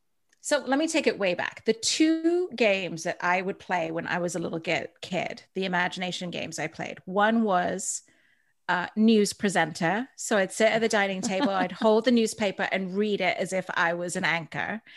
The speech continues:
Speaker 1: And the other game I played was cooking show host.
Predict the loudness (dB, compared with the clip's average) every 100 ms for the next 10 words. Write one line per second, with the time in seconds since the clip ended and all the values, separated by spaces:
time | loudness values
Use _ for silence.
0 | -18 -16 -16 -10 2 4 4 4 4 6
1 | 4 2 2 0 -4 -2 -4 -4 -4 -2
2 | -4 -4 -6 -8 -12 -14 -16